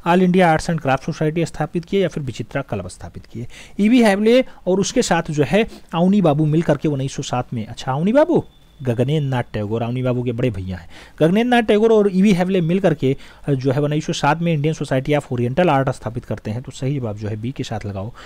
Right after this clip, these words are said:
B is the right answers पाओ। अगला क्वेश्चन सेवेंटी फ़ोर नंबर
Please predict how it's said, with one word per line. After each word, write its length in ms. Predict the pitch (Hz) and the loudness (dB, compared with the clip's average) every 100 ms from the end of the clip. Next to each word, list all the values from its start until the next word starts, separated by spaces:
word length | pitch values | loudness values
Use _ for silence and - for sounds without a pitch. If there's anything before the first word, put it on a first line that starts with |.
| - 151 | -12 -4
B 180 | 170 143 | -2 -2
is 60 | |
the 120 | - | -4
right 240 | 101 110 131 | -4 -6 -6
answers 280 | 107 - - | -8 -10 -14
पाओ। 280 | 101 104 - - - | -10 -10 -12 -18 -8
अगला 180 | 170 190 | -2 -2
क्वेश्चन 340 | 190 135 - | -2 -4 -6
सेवेंटी 440 | 135 - 117 123 151 | -10 -6 -6 -4 -6
फ़ोर 200 | - 123 | -6 -8
नंबर 240 | 110 117 | -6 -8